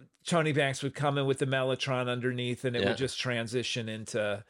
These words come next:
Speaker 2: Okay.
Speaker 1: into, uh, a
Speaker 2: Watcher of the
Speaker 1: short,
Speaker 2: Skies.
Speaker 1: short version of, of Watcher of the Skies.
Speaker 2: With Bruford on it?
Speaker 1: With Bruford on it,
Speaker 2: Yeah.
Speaker 1: yeah. So that, and then of course in the U S we got the, you know, uh, the,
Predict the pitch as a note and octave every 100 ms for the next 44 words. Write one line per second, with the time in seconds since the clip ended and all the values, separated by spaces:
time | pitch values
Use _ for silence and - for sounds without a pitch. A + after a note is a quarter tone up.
0 | - - - F#2+ A#2+ - B2 A#2 A2+ A2
1 | A2 A#2+ - C3+ A#2+ A#2 D#2+ - C3+ A#2+
2 | G#2+ A2 G#2 A2+ G#2+ G#2 G2+ - A2 G#2
3 | G#2 F2+ - F#2+ - F2+ F2 E2+ F#2 E2
4 | F2 F2 F#2+ G2 A2 C3+ _ - C3+ -
5 | C3+ C3 A#2+ A#2+ A2 G#2+ G#2 - A#2 G#2
6 | G2+ - G#2+ G#2 G2+ C#3 D3+ D3+ - -
7 | C3+ B2 C3 B2 B2 C3 B2+ A2+ - A2+
8 | A2+ A2+ A2 G#2+ G#2 _ _ _ _ _
9 | _ _ - G#2+ A2 G#2+ G2+ F#2+ - _
10 | _ - A#2 G#2+ F#2+ - _ - G2 F#2+
11 | F2+ F2+ _ _ G#2+ F#2+ F2